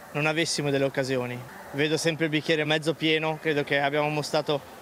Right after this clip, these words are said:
una partita solida di nuovo. Non andiamo a casa, oh, diciamo, non rientriamo negli spogliatoi col pensiero che abbiamo solo giocato bene, ma anche con i tre punti, e questo fa molto bene al morale.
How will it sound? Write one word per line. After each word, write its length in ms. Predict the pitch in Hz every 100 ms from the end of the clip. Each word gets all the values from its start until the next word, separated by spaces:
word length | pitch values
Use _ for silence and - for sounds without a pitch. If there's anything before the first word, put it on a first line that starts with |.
| -
una 180 | 147 151
partita 300 | 165 160 156
solida 360 | - 160 160
di 100 | 151
nuovo. 360 | 156 156 151 156 - - -
Non 160 | 156
andiamo 280 | 160 160 165
a 60 | 160
casa, 500 | 165 160 156 156 143 - 123 - -
oh, 260 | 143 131 -
diciamo, 360 | 147 135 143 143
non 80 | 143
rientriamo 320 | 147 165 160
negli 160 | 151
spogliatoi 560 | 147 - 156 156 156 147
col 160 | 156 139
pensiero 340 | 151 135 151
che 60 | 147
abbiamo 200 | 147 143
solo 220 | 170 156
giocato 320 | 147 147 156
bene, 280 | 147 151 156
ma 120 | 143
anche 200 | 143 143
con 120 | 147
i 60 | 143
tre 160 | 151
punti, 300 | 139 147 143
e 40 | 131
questo 260 | 143 139
fa 180 | 127 131 - - -
molto 240 | 139 139
bene 160 | 135 131
al 80 |
morale. 340 | 131 131 127